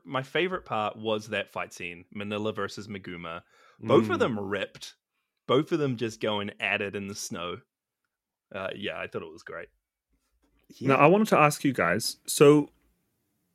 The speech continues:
Speaker 3: so many musical numbers in this movie, um, all different styles. What were your favorites?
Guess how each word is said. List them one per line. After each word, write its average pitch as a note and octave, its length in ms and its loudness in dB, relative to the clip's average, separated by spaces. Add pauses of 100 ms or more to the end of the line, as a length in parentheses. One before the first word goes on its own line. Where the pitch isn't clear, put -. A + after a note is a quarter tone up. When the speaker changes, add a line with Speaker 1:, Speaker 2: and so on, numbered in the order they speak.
(180)
Speaker 3:
so D3 380 10
many C#3 180 8
musical A#2 340 6
numbers F#2 340 0
in F2+ 100 0
this F#2 140 -2
movie, F2 360 -2 (800)
um, E2 320 -8
all A2 200 4
different G2+ 320 2
styles. F2 460 2
What B2 340 2
were F#3+ 100 6
your F#3 180 6
favorites? G2+ 720 0